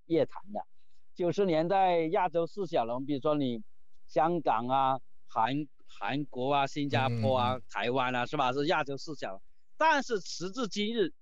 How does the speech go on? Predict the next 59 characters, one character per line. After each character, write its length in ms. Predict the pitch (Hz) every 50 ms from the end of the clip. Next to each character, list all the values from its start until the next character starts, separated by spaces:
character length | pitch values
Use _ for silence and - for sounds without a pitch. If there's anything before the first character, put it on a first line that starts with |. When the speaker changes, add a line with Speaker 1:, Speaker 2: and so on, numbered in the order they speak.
| - - -
Speaker 2:
嗯。 100 | 139 135
Speaker 1:
深 200 | 131 302 - 117
圳 140 | - 392 359
都 80 | 285
超 240 | 247 - - 220 220
过 140 | 220 247 202
台 240 | - - 143 135 143
湾 160 | 147 143 143
的 100 | 143 139
收 140 | - - 156
入 200 | 147 143 139 131
了， 80 | 117
Speaker 2:
对， 100 | 107 110
对， 100 | 107 107
有， 200 | 107 110 101 104
Speaker 1:
G 60 | 110 107
D 60 | 104
P。 160 | 90 98 95
Speaker 2:
有， 100 | - -
有。 80 | 69 - -
Speaker 1:
啊， 280 | - 139 151 151 139 120 107 - -
Speaker 2:
我， 80 | - 117
我 20 |
看 180 | 113 - - 156
过。 120 | 151 170
Speaker 1:
呃， 100 | 175 170 165 - - - - - - - - -
这 140 | - 302
就 100 | 262 294
是 60 | 285 269
发 260 | - 247 254 - 262
展 160 | 233 208 175 - -
非 180 | - 277 294 294
常 220 | 214 - 135 147
快， 320 | 139 - - 214 190 135 131
Speaker 2:
嗯， 0 |
嗯。 20 |
Speaker 1:
就 100 | - 196
是 80 | 196 185
中 160 | - 220 208
国 120 | 185 180
大 180 | - 233 220 220
陆 100 | 226 214
这 200 | 202 - 226 202
几 140 | - 180 143
年 200 | 117 110 113 117
发 240 | - - 127 127 175
展 120 | 156 156
得 80 | 143 143
非 240 | - - 185 185 165
常 200 | 135 107 95 113 -
快， 140 | - 165
Speaker 2:
我 40 | 135
Speaker 1:
尤 140 | 117 131 151
其 160 | 143 - 170
是， 160 | 160 196 185 151 - - - - - - - - -
Speaker 2:
嗯， 80 | - 127
嗯， 0 |
嗯。 0 |
Speaker 1:
呃， 400 | 147 139 139 143 143 147 151 156